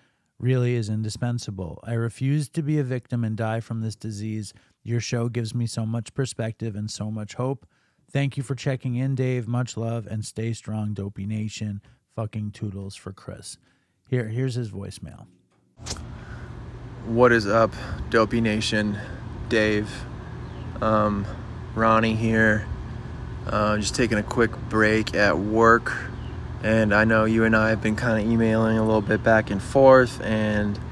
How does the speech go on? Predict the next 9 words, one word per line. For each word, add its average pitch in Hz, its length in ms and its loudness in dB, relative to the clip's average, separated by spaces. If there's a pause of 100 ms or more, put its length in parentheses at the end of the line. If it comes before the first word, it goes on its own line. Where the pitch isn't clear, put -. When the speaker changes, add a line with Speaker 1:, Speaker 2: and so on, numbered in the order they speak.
(360)
Speaker 2:
you 117 160 4
read 113 240 6
my 110 220 6
email 104 880 2
on, 104 540 2
um, 98 460 -4 (720)
the 95 440 4 (240)
latest 113 400 4
Christmas 127 800 4